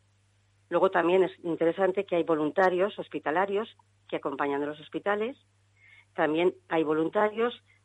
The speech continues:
para hacer, eh, actividades deportivas con enfermos que ya han pasado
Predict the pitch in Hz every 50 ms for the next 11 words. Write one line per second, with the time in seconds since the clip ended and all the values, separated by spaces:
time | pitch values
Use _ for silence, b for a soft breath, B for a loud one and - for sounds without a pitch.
0 | _ _ - 170 151 151 151 147 - _ 190 180 185 165 151 - - 160 156 151
1 | 143 139 143 - - 165 151 151 156 160 165 175 170 185 180 - 190 185 - 226
2 | 220 208 220 240 240 - _ _ _ _ _ _ _ _ _ _ - 202 202 208
3 | - - 196 190 190 - 220 202 214 220 226 - _ - 165 151 156 160 156 -
4 | 196 196 - 220 214 202 208 240 311